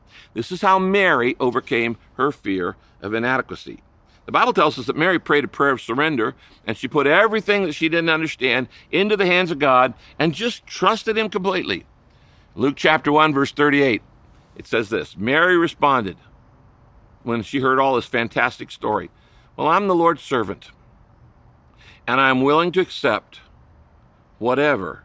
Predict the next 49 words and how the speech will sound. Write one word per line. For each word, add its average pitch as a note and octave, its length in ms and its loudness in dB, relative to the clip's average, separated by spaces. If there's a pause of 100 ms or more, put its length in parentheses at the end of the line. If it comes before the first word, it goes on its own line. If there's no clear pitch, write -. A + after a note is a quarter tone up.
(200)
God B2 280 -2
wants - 580 -10 (840)
for G2 100 -8
my A2 200 0
life." G#2+ 440 -6 (880)
Have F#2+ 120 -8
you, D#3 240 0
have C3+ 200 -2
you D#3+ 120 -4
said G3+ 300 -10
that? A#3 320 -12 (840)
That E3 220 2
is G3 100 0
a D3+ 80 -4
statement D3+ 380 -6
of C#3 60 -6
surrender. C#3 360 -4
I B2+ 100 2
am B2 140 -2
willing E3+ 400 -2
to E3+ 80 -6
accept B2 420 -6
whatever A#2+ 400 -2
God B2+ 280 -2
wants A#2+ 380 -6 (260)
for A2 100 -12
my A#2+ 120 0
life. A2+ 220 -2 (320)
I D3 140 0
want G#3 200 0
to - 140 -8
challenge D3 380 -2
you D3+ 80 2
to C3 80 0
whisper B2+ 360 -6
that C3 260 -4
right B2+ 200 -2
now. A#2 280 -4 (240)
"I G#2+ 100 -2
am A2+ 160 -4
willing D3 300 -4
to D#3+ 100 -6
accept - 400 -8
whatever G#2+ 320 -4
God G#2+ 220 -4
wants A2 200 -8
for - 120 -12
my A2 60 -6
life. A2 340 -6